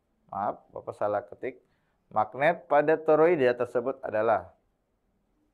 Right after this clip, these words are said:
dua kali sepuluh pangkat minus dua Tesla.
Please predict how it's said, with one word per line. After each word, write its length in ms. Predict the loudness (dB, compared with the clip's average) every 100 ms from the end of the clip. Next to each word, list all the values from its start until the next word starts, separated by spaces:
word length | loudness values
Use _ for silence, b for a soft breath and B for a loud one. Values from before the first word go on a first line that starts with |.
| _ _ _ _ _ _ _ _ _ _ _ -8
dua 240 | 0 0
kali 240 | 2 -2 -2
sepuluh 160 | -6
pangkat 320 | -4 -2 -2
minus 320 | -4 -10 -10 -6
dua 240 | -4 -4
Tesla. 560 | -4 -2 2 4 4